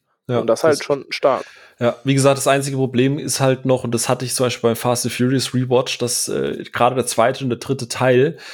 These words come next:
Speaker 1: die haben scheinbar noch mal einen Re-Release bekommen im iTunes Store. Ich hab dir das ja mal geschrieben, du hast das ja mitbekommen gehabt. Da ist dann irgendwie eine Version angeblich nicht mehr in meiner Mediathek und ich hätte noch mal neu
Speaker 2: Mhm.
Speaker 1: kaufen müssen. Es hat sich dann irgendwie durch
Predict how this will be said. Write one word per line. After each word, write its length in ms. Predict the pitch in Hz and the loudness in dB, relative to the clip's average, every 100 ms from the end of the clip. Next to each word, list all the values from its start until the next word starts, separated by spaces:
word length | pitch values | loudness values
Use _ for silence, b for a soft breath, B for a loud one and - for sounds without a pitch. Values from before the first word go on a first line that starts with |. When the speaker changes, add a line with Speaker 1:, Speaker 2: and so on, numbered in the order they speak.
| B B | B B
Speaker 1:
die 80 | - | -2
haben 180 | 127 143 - | 0 -2 -8
scheinbar 380 | - 131 139 135 | -2 0 2 2
noch 220 | 131 156 | 0 0
mal 120 | 139 | 0
einen 140 | 131 | 0
Re-Release 580 | 117 160 175 170 160 180 | 0 0 0 0 -2 -2
bekommen 340 | - - 170 160 | -4 0 0 0
im 100 | - | 0
iTunes 460 | 151 - 170 - | -2 -2 -6 -4
Store. 340 | 151 165 214 196 - | 0 0 0 -4 -2
Ich 120 | 139 | 0
hab 120 | 135 | 0
dir 80 | 147 | 0
das 140 | 139 | 0
ja 80 | 151 | 2
mal 120 | 139 | 0
geschrieben, 320 | 135 - 151 | 0 -2 0
du 60 | 139 | 0
hast 140 | 120 | 0
das 100 | 127 | 0
ja 80 | 139 | 0
mitbekommen 520 | 139 135 135 113 110 | 0 0 -2 -2 -4
gehabt. 360 | 107 107 - - B B B | -2 -4 -4 -14 B B B
Da 100 | - | 0
ist 140 | 123 120 | 2 2
dann 120 | 131 | 0
irgendwie 220 | 135 135 | 2 2
eine 200 | 120 143 | 2 2
Version 540 | 143 143 123 139 156 - - | 0 0 2 0 0 -8 -6
angeblich 720 | 131 135 139 139 143 135 - | -4 -2 -4 -4 -4 -6 -4
nicht 240 | 139 135 | -6 0
mehr 100 | 135 | 0
in 60 | 131 | 2
meiner 220 | 131 127 | 0 0
Mediathek 640 | 131 131 123 - 143 180 | -2 0 -2 0 -2 0
und 100 | 139 | -2
ich 100 | 123 | -2
hätte 160 | 139 139 | -2 -2
noch 180 | 131 135 | -4 0
mal 120 | 131 | 2
neu 180 | 156 156 | 2 2
Speaker 2:
Mhm. 100 | 151 | 2
Speaker 1:
kaufen 300 | 147 - 151 | 0 0 -2
müssen. 280 | 156 - | 0 0
Es 100 | 135 | 0
hat 120 | 139 135 | -2 -4
sich 120 | 139 | 0
dann 200 | 143 135 _ | 0 0 _
irgendwie 420 | 151 208 160 175 | 2 2 -2 -2
durch 420 | 160 147 - - | 0 -2 -4 -10